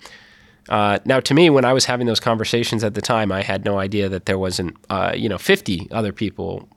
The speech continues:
you know, uh, w-, waiting in line. Um, I would have thought for sure there should have been. Um, but, um,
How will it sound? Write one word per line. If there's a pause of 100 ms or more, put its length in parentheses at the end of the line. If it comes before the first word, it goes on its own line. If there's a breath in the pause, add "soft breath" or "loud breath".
you
know,
uh,
w-, (160)
waiting
in
line. (600 loud breath)
Um,
I (200)
would
have
thought
for
sure
there
should
have
been. (100)
Um, (140)
but,
um,